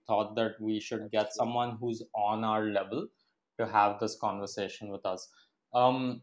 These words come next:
Speaker 1: just to give you a bit of a history, um, we've actually had trysts with fashion before. For example, when I was in tenth grade, um, my,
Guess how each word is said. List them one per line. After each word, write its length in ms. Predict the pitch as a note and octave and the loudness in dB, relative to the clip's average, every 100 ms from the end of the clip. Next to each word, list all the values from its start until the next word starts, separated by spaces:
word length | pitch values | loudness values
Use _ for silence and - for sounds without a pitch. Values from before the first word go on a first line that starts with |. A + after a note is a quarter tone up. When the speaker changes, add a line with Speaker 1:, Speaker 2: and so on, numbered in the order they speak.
| C3 | 2
Speaker 1:
just 260 | D#3 D#3+ | 2 2
to 80 | G#3+ | -2
give 300 | D3 C3+ C3+ | 0 0 6
you 140 | E3 E3+ | 6 6
a 100 | C3 | 6
bit 160 | C3 | 4
of 100 | C#3 - | 2 2
a 80 | C#3 | -2
history, 760 | A2 G#2+ - - C3+ C3 C#3 - _ _ - | -2 -4 -8 -4 -2 -2 -4 -10 _ _ 2
um, 380 | A2+ A2+ A2+ A2+ | 4 4 0 0
we've 260 | C3 C3+ - | 2 2 2
actually 580 | C3 C3 - F#3+ F3+ F3 | 2 2 0 -4 0 0
had 460 | - A2+ A#2 B2 B2 - _ - | 4 6 8 6 2 -6 _ -8
trysts 400 | C3 B2 - C3+ | -6 -4 -6 -4
with 240 | C3+ C3 | -4 0
fashion 460 | A#2 G#2 - A#2+ A#2 | 4 4 4 -6 -4
before. 460 | A2+ - G#2+ C#3 | -2 2 2 2
For 180 | - A#2 | 0 0
example, 600 | A2+ G#2+ G#2+ G#2 A#2+ A#2+ | 0 2 0 0 -2 0
when 260 | A#2 A#2 A2+ A2 | -2 -2 -4 2
I 220 | G#2 A2 | 2 2
was 480 | A2+ A#2+ A#2+ A2+ - | 2 2 0 -4 -10
in 280 | C3 A#2+ A2+ - | -8 -8 -8 0
tenth 320 | A#2 A#2 A2+ | 0 0 -4
grade, 300 | A#2 A#2+ D3 - - _ _ - | 0 2 2 -4 -20 _ _ 0
um, 400 | A#2 A2 A2 A2 | 4 4 4 -2
my, 340 | - A#2 A#2 | -4 0 0